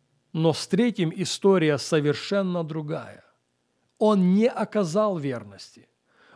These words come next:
Он не готов был уплатить цену. И за это был наказан. За это был очень сильно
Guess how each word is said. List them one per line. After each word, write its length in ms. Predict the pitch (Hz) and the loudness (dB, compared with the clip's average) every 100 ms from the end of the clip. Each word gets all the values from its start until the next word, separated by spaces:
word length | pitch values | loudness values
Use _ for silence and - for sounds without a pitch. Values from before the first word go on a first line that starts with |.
| - | 0
Он 260 | 240 214 202 | 4 6 6
не 140 | 220 | 6
готов 540 | 185 208 214 240 240 | 6 4 6 4 4
был 240 | 170 160 123 | 0 -2 -2
уплатить 680 | - 190 165 160 156 156 - | -8 -6 -2 -2 -2 -8 -8
цену. 420 | - 120 92 87 _ _ _ _ _ _ - | -12 -12 -14 -20 _ _ _ _ _ _ -6
И 100 | 190 | -4
за 160 | 127 147 | 0 2
это 320 | 160 160 147 | 0 0 -4
был 560 | 127 143 143 135 131 - - | 2 2 2 -2 -4 -12 -12
наказан. 720 | 147 131 - 139 107 98 87 _ _ _ _ _ | -6 -6 -6 -8 -8 -14 -20 _ _ _ _ _
За 160 | - 139 | -4 0
это 240 | 156 156 | 0 0
был 340 | 135 147 147 - | 2 2 2 -2
очень 420 | 196 170 - 131 | 0 0 -2 -10
сильно 640 | 117 - 143 127 120 113 | -10 -6 -4 -4 -6 -8